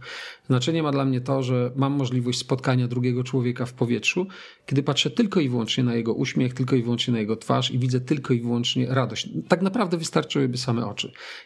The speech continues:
I po tych oczach poznać, że to, że ten człowiek jest w środku, w tej głowie szczęśliwy.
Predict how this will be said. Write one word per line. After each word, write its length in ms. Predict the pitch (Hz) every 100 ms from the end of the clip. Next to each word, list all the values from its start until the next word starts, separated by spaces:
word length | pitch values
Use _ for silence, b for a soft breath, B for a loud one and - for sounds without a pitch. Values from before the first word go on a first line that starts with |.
| _
I 220 | 143 135
po 120 | 135 156
tych 140 | 160
oczach 300 | 165 151 131
poznać, 560 | - 170 143 120 110 110
że 100 | 123
to, 260 | 143 139
że 100 | 131
ten 140 | 123 131
człowiek 300 | - 131 123
jest 120 | 127
w 80 | -
środku, 420 | 147 151 - 123
w 60 |
tej 140 | - 123
głowie 280 | 123 110 104
szczęśliwy. 500 | - 104 - 127